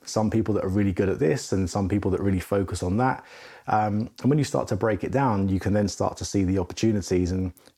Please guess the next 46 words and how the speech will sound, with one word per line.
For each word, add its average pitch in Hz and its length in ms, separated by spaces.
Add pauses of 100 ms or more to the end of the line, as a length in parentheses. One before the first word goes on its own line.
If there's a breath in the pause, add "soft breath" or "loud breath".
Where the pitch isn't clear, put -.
you 104 80
know, 95 140
with 104 260
all 98 200
of 90 80
that 104 200
research, 95 540 (140)
I 90 80
felt - 440
that - 140
there 90 120
was 85 120
still 90 320
something 95 480
there, 92 260 (420 loud breath)
um, 90 340
that - 200
warranted 92 460
looking 117 320
at, 123 180 (160)
and 92 280
hence 95 260
I, 90 60 (100)
I - 60
went 90 220
ahead 113 240
with 90 120
it. 98 180 (460 loud breath)
Um, 101 480 (720)
so, 120 460
you 143 100
know, 110 180 (100)
people 139 420
have 110 360
got - 220
choice. 101 380
There 92 180
are 92 60
lots 110 340
and 101 80
lots 101 160
of 90 100
choices 101 380
out 87 220
there. 87 240 (480 loud breath)
Um, 92 520